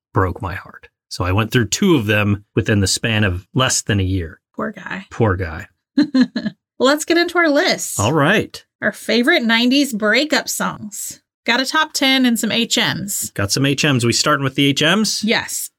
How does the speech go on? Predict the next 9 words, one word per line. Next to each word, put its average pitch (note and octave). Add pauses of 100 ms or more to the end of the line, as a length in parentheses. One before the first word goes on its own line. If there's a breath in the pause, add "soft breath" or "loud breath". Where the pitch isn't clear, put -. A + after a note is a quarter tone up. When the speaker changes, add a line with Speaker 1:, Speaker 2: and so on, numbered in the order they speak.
(120)
Speaker 2:
If B3+
you're C#4
new B3+
here, F#3
H G#3+
Ms G3+
are F3 (200)
honorable G3+
mentions. G3